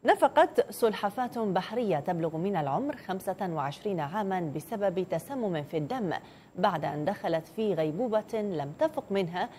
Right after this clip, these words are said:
إثر جراحة لاستخراج تسعمائة وخمسة عشرة عملة معدنية من معدتها. وكان الناس يلقون بالعملات جلباً للحظ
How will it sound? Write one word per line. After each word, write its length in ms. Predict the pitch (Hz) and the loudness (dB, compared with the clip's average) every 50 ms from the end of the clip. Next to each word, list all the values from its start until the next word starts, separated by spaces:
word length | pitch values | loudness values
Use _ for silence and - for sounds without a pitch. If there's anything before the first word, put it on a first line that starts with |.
| - - - - - | -20 -20 -16 -4 -2
إثر 380 | 359 339 - - 277 277 269 240 | -2 -2 0 0 0 2 2 2
جراحة 440 | 190 196 190 220 226 - - 214 - 202 | 2 2 2 2 0 0 -2 -2 0 0
لاستخراج 680 | 180 156 - 180 - - 160 - 196 214 202 175 180 | 0 0 0 -2 -4 -10 -8 -4 -2 -2 0 0 -2
تسعمائة 680 | 170 - 170 - - 160 156 196 208 - 185 - 214 190 | -2 -4 -8 -6 -6 -4 -4 -2 -4 -4 -4 -4 -2 -2
وخمسة 480 | 165 147 143 - - 208 196 - 185 | -2 -2 -4 -4 -6 -8 -6 -4 -4
عشرة 460 | 143 156 196 196 - 196 180 170 - 165 | -4 -4 -4 -6 -6 -8 -8 -4 -2 -2
عملة 580 | 147 139 180 240 240 196 156 151 - 180 156 139 | -2 -2 -4 -4 -4 -4 -4 -4 -4 -6 -6 -4
معدنية 640 | 160 196 202 165 180 185 220 226 220 214 208 214 214 - - - - - | -6 -8 -4 -2 -2 -2 -2 -2 -2 0 -2 -2 -4 -6 -16 -20 -10 -6
من 320 | 160 190 262 277 254 202 | -4 -4 -2 -2 -4 -4
معدتها. 680 | 160 139 131 151 175 269 269 - 196 160 160 - 180 - - - - - - - - - | -4 -4 -4 -2 -2 -2 0 0 -4 -2 0 0 0 0 -2 -12 -20 -20 -20 -20 -10 -8
وكان 240 | 160 143 - 202 190 | -6 0 0 2 2
الناس 460 | 175 170 185 214 208 185 - - - | 2 2 2 2 0 -2 -2 -2 0
يلقون 720 | 196 175 160 156 151 147 160 156 151 - - 277 285 214 156 | 2 4 4 4 2 2 0 -2 -2 -4 -6 -4 -2 0 0
بالعملات 680 | 151 175 175 151 143 156 156 160 185 190 165 - - | 2 2 0 0 0 0 0 0 0 0 -2 -2 -4
جلباً 380 | 156 143 214 214 208 165 160 165 | -4 -2 0 0 0 0 0 -2
للحظ 540 | 151 147 143 147 - - 262 269 220 202 | -2 -2 -4 -6 -6 -4 -2 -2 2 2